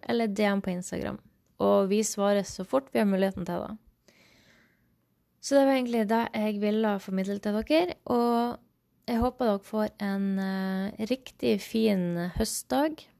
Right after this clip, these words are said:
Her oppe i Nord-Norge så skinner sola, og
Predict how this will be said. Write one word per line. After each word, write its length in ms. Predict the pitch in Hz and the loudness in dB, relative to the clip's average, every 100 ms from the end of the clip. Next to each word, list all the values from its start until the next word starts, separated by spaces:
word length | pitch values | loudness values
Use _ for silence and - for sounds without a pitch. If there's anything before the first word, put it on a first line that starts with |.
| _ _ _ _ _ _ - _ _ _ _ _ _ _ _ | _ _ _ _ _ _ -20 _ _ _ _ _ _ _ _
Her 300 | 240 240 240 | 2 4 4
oppe 180 | 226 220 | 0 0
i 400 | 208 202 202 202 - - _ _ 262 | 2 2 2 -2 -6 -18 _ _ -4
Nord-Norge 640 | 226 240 247 254 254 262 | 0 0 0 0 4 2
så 220 | 262 - 202 196 202 220 220 | 2 -2 -2 -2 -4 -8 -4
skinner 340 | - 254 262 | 0 0 0
sola, 760 | - 247 247 247 240 240 247 247 _ _ _ _ _ _ _ _ - - - - - - _ - - _ _ _ _ _ _ _ _ | 0 0 2 4 4 4 0 -6 _ _ _ _ _ _ _ _ -18 -18 -18 -20 -20 -20 _ -20 -20 _ _ _ _ _ _ _ _
og 260 | 233 220 | -2 0